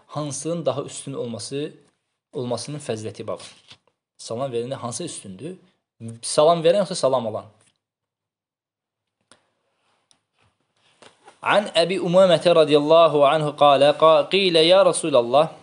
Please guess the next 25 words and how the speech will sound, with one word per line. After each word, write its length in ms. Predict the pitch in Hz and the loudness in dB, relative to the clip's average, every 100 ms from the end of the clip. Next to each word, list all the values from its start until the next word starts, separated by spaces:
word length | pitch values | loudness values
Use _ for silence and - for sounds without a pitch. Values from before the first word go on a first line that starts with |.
| _ _ _ _ _ _ _ _ _ _ _ _ | _ _ _ _ _ _ _ _ _ _ _ _
"Ar-raculani 1080 | 175 220 233 196 202 185 180 143 139 165 139 | 0 2 2 2 2 4 4 2 0 -4 -4
yeltaqiyani 920 | 139 196 175 - 175 175 180 208 214 - | 0 0 0 -2 -2 -2 2 4 2 0
ayyuhuma 640 | 202 233 254 196 185 175 | -4 -2 -2 0 2 2
yabda'u 540 | 160 208 156 151 151 135 | 2 0 0 0 0 -6
bis-salam?" 560 | 123 - 123 147 175 | -6 -6 -4 -4 -6
Faqala: 500 | - 135 151 160 160 | -8 -4 2 2 2
"Awlahuma 720 | 139 120 139 139 123 120 117 | -4 -2 -2 -2 -4 -12 -12
billah." 680 | 110 104 101 101 101 101 101 _ _ _ _ _ _ _ | -12 -14 -12 -10 -10 -12 -16 _ _ _ _ _ _ _
Əbu 180 | 151 180 185 | -6 -4 -2
Umamə 380 | 165 131 123 123 | 0 0 -2 -2
deyir 220 | 139 110 | -4 -4
ki, 140 | 135 147 - _ _ _ _ _ _ | -8 -10 -12 _ _ _ _ _ _
radiyallahu 420 | 123 120 117 120 | -6 -4 -2 0
anhu, 340 | 127 120 165 202 _ _ _ _ _ _ _ _ _ _ - - | -2 -4 -10 -10 _ _ _ _ _ _ _ _ _ _ -20 -2
Allah 280 | 185 202 175 | 0 2 2
Rasulü 220 | 190 185 | 0 -2
sallallahu 600 | - 165 160 175 196 175 | -2 0 2 4 4 4
aleyhi 320 | 156 156 165 160 | 2 2 -2 -2
və 60 | 151 | -4
səlləmdən 500 | 170 175 175 175 175 | -2 -2 -2 -2 -2
soruşulur 540 | 160 143 139 156 151 | -2 -2 -4 -8 -8
ki, 100 | - | -10
"Ey 180 | - 220 | -4 0
Allah 220 | 143 117 | 0 -2
Rasulü, 460 | 113 - 110 170 | -6 -12 -10 -10